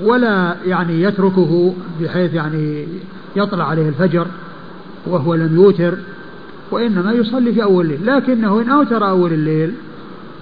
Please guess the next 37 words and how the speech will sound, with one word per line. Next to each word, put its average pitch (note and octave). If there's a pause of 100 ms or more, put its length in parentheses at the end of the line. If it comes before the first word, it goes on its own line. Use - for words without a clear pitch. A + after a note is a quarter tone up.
(160)
وهو E3+
لم F#3
يثق G#3
من F3+
نفسه F#3
أن E3
يقوم F3
آخر E3
الليل E3
ولكنه G#3+
قام، B3 (760)
فإن C#4
له C#4
أن D4+
يصلي C4+
ما A3+
شاء، F#3+ (460)
لكن F#3
لا A3+
يوتر A3
مرة F#3+
ثانية، D#3+ (800)
لأن F3
الوتر F3+
لا A#3
يؤتى G3
به E3+
مرتين، F3 (540)
لقوله F3
صلى E3+
الله D#3+
عليه D#3
وسلم: E3 (120)
"لا F3
وتران D#3+ (540)
في D#3+
ليلة". C#3+